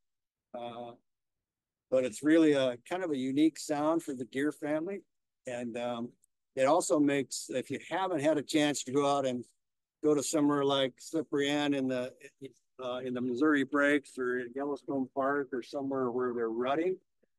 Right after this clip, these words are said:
and just be able to watch and listen to it, it's, it's really fun to watch. Um, they're pretty, it's really fun to kind of observe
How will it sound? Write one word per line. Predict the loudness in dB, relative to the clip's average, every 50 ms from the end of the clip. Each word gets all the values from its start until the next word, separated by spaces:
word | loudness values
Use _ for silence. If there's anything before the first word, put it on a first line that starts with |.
| _ _ -6
and | -4 -4 -2
just | -2 -2 -2 -2 -2
be | 0 2
able | 4 4 4 2 2
to | 2 2
watch | 2 4 4 4 2 0 -2 -4 -2
and | 0
listen | 0 0 0 0 -2 -4 -6 -4
to | -4 -4 -2 -2 -2
it, | -4
it's, | -6 -8 -10 -14 -20 -20 -20 _ -18
it's | -18 -18 _ -6
really | -2 0 2 2 2 0 -2 -4 -6 -6
fun | -6 -6 -4
to | -6 -6
watch. | -6 -8 -8 -8 -10 -12 -16 -20 -20 -20 _ -14
Um, | -12 -12 -10 -12 -14 -16 _ _ _ _ _ _ _ _ _ _ _ _ _ _ _ _ -10
they're | -10 -10 -10 _ -4
pretty, | -2 0 2 2 0 0 -2 -6 _ _ _ _ _ _ _ _ _ _ _ _ _ _ _ _ _
it's | _ -18 -8 -6
really | -4 -2 -2 -4
fun | -4 -4 -4 -4 -4
to | -4
kind | -6 -6 -4 -4 -2 -2
of | -4 -4
observe | -6 -8 -8 -8 -6 -4 -4 -2 -2 -4 -4